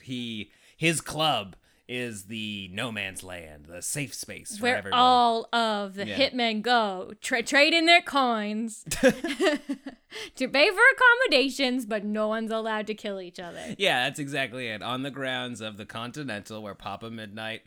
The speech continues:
Speaker 1: uh, holds court,
Speaker 2: <laughs>
Speaker 1: no one is allowed to hurt each other. They just have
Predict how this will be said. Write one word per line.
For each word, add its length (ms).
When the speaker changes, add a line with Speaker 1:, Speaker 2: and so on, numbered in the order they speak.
Speaker 1:
uh, 580
holds 340
court, 440
Speaker 2:
<laughs> 600
Speaker 1:
no 280
one 160
is 120
allowed 280
to 80
hurt 200
each 180
other. 340
They 260
just 200
have 160